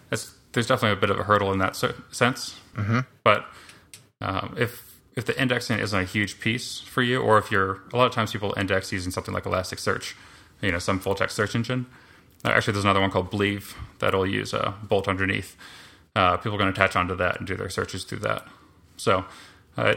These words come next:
Speaker 1: it depends on the use case. Again, you know, right tool for the right job. But,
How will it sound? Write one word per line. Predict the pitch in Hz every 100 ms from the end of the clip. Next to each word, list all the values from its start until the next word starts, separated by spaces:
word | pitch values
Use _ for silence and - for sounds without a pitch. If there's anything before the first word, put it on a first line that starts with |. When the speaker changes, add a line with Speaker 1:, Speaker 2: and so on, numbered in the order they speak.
| -
Speaker 1:
it | -
depends | 135 117
on | 92
the |
use | 95
case. | - 98 98
Again, | 95 92 - - -
you | 87
know, |
right | 87 92
tool | 98
for | 92
the | 101
right | 92 92
job. | 101 92 85
But, | 95